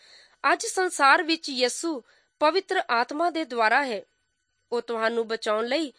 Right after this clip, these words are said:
ਸਾਮਰਥੀ ਹੈ। ਇਸੇ ਦਿਨ ਆਪਣੇ ਪਾਪਾਂ ਤੋਂ ਮੁੜ ਜਾਓ। ਯਿਸੂ ਨੂੰ ਆਪਣਾ ਮੁਕਤੀਦਾਤਾ ਹੋਣ ਲਈ ਬੁਲਾ ਲਓ। ਉਹ ਤੁਹਾਨੂੰ ਸਾਰੇ ਪਾਪਾਂ ਤੋਂ ਸਾਫ਼ ਕਰੇਗਾ। ਪਵਿੱਤਰ ਆਤਮਾ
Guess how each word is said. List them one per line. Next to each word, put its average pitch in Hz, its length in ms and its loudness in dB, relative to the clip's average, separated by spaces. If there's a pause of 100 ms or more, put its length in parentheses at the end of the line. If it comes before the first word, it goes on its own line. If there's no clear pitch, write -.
(160)
ਸਾਮਰਥੀ 220 720 -2
ਹੈ। 196 120 -4 (880)
ਇਸੇ 220 320 -2
ਦਿਨ 254 260 -4 (400)
ਆਪਣੇ 359 360 2
ਪਾਪਾਂ 277 440 2
ਤੋਂ 330 180 -2
ਮੁੜ 269 240 0
ਜਾਓ। 220 320 -4 (760)
ਯਿਸੂ 233 380 -2
ਨੂੰ 285 260 -4
ਆਪਣਾ 262 340 -2
ਮੁਕਤੀਦਾਤਾ 254 760 -2
ਹੋਣ 262 300 -4
ਲਈ 220 280 -4 (340)
ਬੁਲਾ 302 300 -4
ਲਓ। 208 280 -4 (580)
ਉਹ 240 120 -2
ਤੁਹਾਨੂੰ 247 560 -2 (200)
ਸਾਰੇ 311 400 2
ਪਾਪਾਂ 285 400 2
ਤੋਂ 294 140 -2
ਸਾਫ਼ 247 360 0
ਕਰੇਗਾ। 196 420 -4 (760)
ਪਵਿੱਤਰ 240 360 0
ਆਤਮਾ 254 500 0